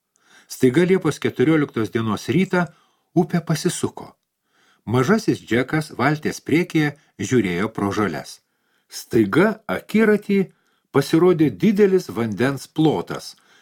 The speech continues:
„Jūra!“ sušuko jis. Išgirdęs šį žodį, Dikas Sendas krūptelėjo ir priėjo prie mažojo Džeko. „Jūra!“ pakartojo jis. „Ne, dar ne.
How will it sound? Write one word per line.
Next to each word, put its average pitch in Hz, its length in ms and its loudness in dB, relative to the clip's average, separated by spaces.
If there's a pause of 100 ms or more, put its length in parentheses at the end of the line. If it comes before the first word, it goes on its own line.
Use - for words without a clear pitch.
(140)
„Jūra!“ 214 800 4
sušuko - 540 -6
jis. 78 340 -10 (560)
Išgirdęs 110 640 -2
šį 78 160 -6
žodį, 165 420 0 (300)
Dikas 104 360 -2
Sendas 104 400 -6
krūptelėjo 147 720 0 (320)
ir 123 180 2
priėjo 110 320 0
prie 107 140 -2
mažojo 92 400 -4
Džeko. - 380 -8 (760)
„Jūra!“ 98 640 0 (300)
pakartojo 80 520 -4
jis. 71 280 -10 (420)
„Ne, 117 460 0
dar 135 340 -2
ne. 101 380 -6